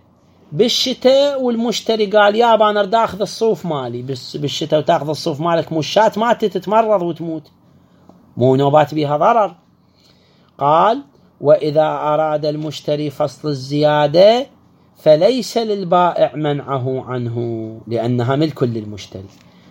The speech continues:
طبعًا حتى الثمر، أعزائي، شوفوا، أنا س-، يعني عرفت مسألة وحدة. م-، مثلًا، مثلًا باب المثال، الآن ال-، التمر،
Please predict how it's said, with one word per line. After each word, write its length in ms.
طبعًا 300
حتى 340
الثمر، 480
أعزائي، 640
شوفوا، 640
أنا 220
س-، 220
يعني 460
عرفت 440
مسألة 400
وحدة. 400
م-، 600
مثلًا، 420
مثلًا 500
باب 220
المثال، 500
الآن 640
ال-، 840
التمر، 580